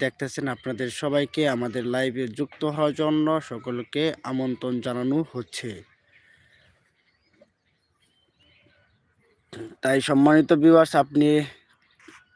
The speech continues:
আপনারা যে যেখান থেকে আমাদের লাইভটি দেখতেছেন, আপনাদের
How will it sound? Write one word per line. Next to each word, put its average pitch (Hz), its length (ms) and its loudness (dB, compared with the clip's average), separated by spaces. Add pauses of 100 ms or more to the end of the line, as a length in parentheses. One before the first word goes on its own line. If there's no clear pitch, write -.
(140)
আপনারা 139 320 0 (120)
যে 143 80 2 (120)
যেখান 139 320 -4
থেকে 139 220 -2 (420)
আমাদের 123 300 -4 (140)
লাইভটি 120 320 -6 (100)
দেখতেছেন, 135 440 -4 (800)
আপনাদের 127 320 -4